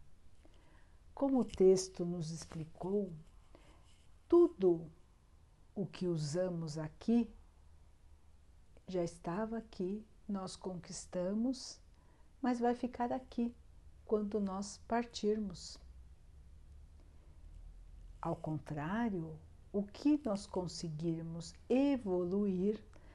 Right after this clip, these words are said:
na nossa inteligência, no nosso conhecimento e principalmente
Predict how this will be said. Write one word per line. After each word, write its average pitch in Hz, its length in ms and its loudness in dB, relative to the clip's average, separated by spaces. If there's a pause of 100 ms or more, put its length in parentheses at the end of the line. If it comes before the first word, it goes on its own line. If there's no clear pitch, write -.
(240)
na 247 220 4
nossa 185 760 -2
inteligência, 170 1160 -4
no 220 160 4
nosso 196 380 0
conhecimento 180 1300 -4 (580)
e 196 80 -2
principalmente 190 1600 -2